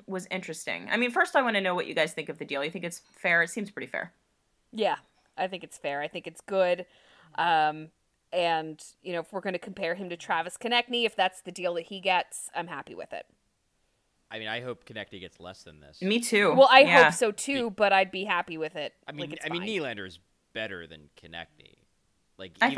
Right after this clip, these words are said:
Speaker 1: think
Speaker 3: just
Speaker 1: so.
Speaker 2: Is he, though?
Speaker 3: even
Speaker 1: I
Speaker 3: just
Speaker 1: think
Speaker 3: from
Speaker 1: so.
Speaker 3: a raw production standpoint, like, Konechny, what, what did Konechny have last year? Like, forty-something points?
Speaker 2: I don't remember.
Speaker 3: Uh, let me check
Speaker 1: He
Speaker 3: real quick.
Speaker 1: definitely did not have sixty-something points.
Speaker 3: Yeah, last year he had twenty-four goals, twenty-three assists, forty-seven points. So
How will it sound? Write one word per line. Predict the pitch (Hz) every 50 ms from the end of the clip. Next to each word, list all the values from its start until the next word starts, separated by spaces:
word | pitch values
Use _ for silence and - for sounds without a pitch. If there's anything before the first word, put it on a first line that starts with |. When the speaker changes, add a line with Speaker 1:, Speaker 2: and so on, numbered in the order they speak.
| - -
Speaker 1:
think | -
Speaker 3:
just | - 370
Speaker 1:
so. | 440
Speaker 2:
Is | 440 -
he, | 508 480
though? | 523 539 539 523 523 523 523 508
Speaker 3:
even | 403 214 392
Speaker 1:
I | -
Speaker 3:
just | - 151
Speaker 1:
think | - - 208
Speaker 3:
from | - -
Speaker 1:
so. | 135
Speaker 3:
a | 123 135
raw | 113
production | - - 98 90 98 110 - - - 80 73
standpoint, | - - 76 71 71 73 _ 67 69 67 67 65 65 73
like, | 82 80 73 _ _ _ _ -
Konechny, | 113 107 110 107 - 117 107 95 92 85 -
what, | 143 160 175
what | 170 190 175
did | - 190
Konechny | 180 - 151 151 131
have | 110 92 -
last | 82 73 69 - - -
year? | 57 58
Like, | 58 69 - _ -
forty-something | 101 98 98 98 101 98 98 98 - - 113 110 110 - 123 117 120 113 _ _
points? | - 123 123 131 131 - - - - - - -
Speaker 2:
I | - 165
don't | 156 - -
remember. | 143 147 143 135 143 147 147 156 151 - _ _ _ _ _ _ _ _ _ _ _ _ -
Speaker 3:
Uh, | 76 78 80 82
let | 90
me | 90 87
check | - - - - - _ _
Speaker 1:
He | - 277
Speaker 3:
real |
quick. | 254 214
Speaker 1:
definitely | 262 269 269 339 269 254 226
did | 226 214 185
not | 190 185 180 190
have | 196 156 139
sixty-something | - - - 170 170 - - - - - 101 - - - 117 131
points. | - 113 78 - - -
Speaker 3:
Yeah, | 110 101 98 92 87 85 85 85 - _ _ -
last | 117 127 143 165 160 - -
year | 202 180 160
he | 165 165
had | 156 143 139
twenty-four | - - 165 160 156 151 175 175 143
goals, | 139 131 127 117
twenty-three | - - 135 127 123 123 117 113
assists, | 107 - - 104 -
forty-seven | - 107 104 98 92 - 101 92 87 87
points. | 78 - 76 64 60 - - - _
So | - - - 123 113 107 104 104 101 98 98 98